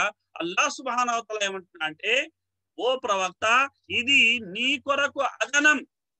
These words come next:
త్వరలోనే నీ ప్రభు నిన్ను ముఖామే మహ్మూదుకు, అంటే ప్రశంసాత్మకమైన యొక్క స్థానానికి చేరుస్తాడు" అని అల్లాహ్ సుబ్హానహు వ తఆలా మాటిస్తున్నాడు. కనుక ముఖామే మహ్మూద్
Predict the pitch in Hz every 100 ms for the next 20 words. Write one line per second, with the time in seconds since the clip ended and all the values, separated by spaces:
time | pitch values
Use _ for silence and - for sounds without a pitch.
0 | _ _ _ _ _ _ _ _ _ -
1 | 185 233 233 202 185 202 262 285 - _
2 | 143 185 285 320 311 262 240 233 208 208
3 | 185 175 175 175 _ - 147 170 202 226
4 | 240 226 196 175 160 160 185 247 262 208
5 | 196 214 262 339 _ _ _ - 151 165
6 | 196 240 233 - - 254 240 254 269 302
7 | - _ 294 269 262 254 240 226 _ 180
8 | 170 170 - - 220 247 262 277 226 220
9 | - 208 208 196 _ - 180 165 170 165
10 | 220 147 147 - 135 131 123 123 113 104
11 | 104 _ - - - 277 156 156 160 -
12 | 220 233 196 160 202 277